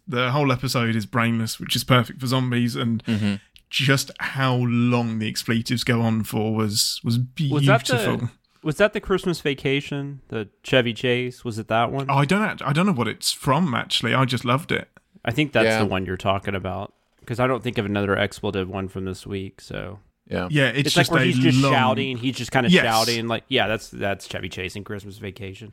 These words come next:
Speaker 1: Yeah,
Speaker 2: Yeah.
Speaker 1: it's brilliant. It's so good. It's a great way to end the video.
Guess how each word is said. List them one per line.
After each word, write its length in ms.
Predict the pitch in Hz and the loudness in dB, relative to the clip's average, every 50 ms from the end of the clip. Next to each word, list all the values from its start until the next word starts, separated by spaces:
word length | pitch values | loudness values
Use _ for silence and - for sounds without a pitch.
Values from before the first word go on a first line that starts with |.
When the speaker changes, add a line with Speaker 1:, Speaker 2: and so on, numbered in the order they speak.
| _ _ - | _ _ -2
Speaker 1:
Yeah, 240 | - 143 135 147 95 | 2 2 4 4 2
Speaker 2:
Yeah. 60 | 131 | 0
Speaker 1:
it's 100 | 131 123 | -2 -2
brilliant. 480 | 127 - - 120 107 104 104 - - - _ - | -4 -4 -2 0 0 0 0 -2 -4 -6 _ -4
It's 200 | 117 107 - - | -2 -2 0 0
so 240 | - - 131 113 110 | 0 2 2 2 2
good. 120 | 98 107 110 | 0 -2 -4
It's 160 | 104 - - | -4 -4 -2
a 40 | 127 | 0
great 200 | 131 127 117 110 | 2 2 2 2
way 120 | 110 113 | 0 -2
to 140 | 117 - 123 | -2 0 0
end 140 | 117 110 110 | 0 0 0
the 40 | 110 | 0
video. 360 | 107 110 110 110 113 113 | 0 0 0 0 0 0